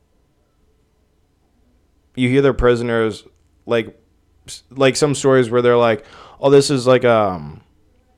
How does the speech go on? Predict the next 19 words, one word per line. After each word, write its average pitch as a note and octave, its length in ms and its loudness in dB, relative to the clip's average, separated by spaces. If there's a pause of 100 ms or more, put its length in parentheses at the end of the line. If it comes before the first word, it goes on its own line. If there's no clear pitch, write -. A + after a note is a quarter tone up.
(400)
like, B2 200 0
we've C3 200 -2
created C#3 340 2
a A#2+ 60 2
system B2+ 360 -4
in A#2+ 80 -6
here A#2 200 0
where, A2+ 340 0
like, A2+ 300 -2
the A#2+ 140 0
gangs A#2+ 440 -4
don't A2+ 300 -2
necessarily A#2 580 -2
fight A2+ 300 -2
all A2 160 -2
the A2+ 100 -2
time, A2+ 320 -6
and A2 140 -8
we, A2+ 320 -4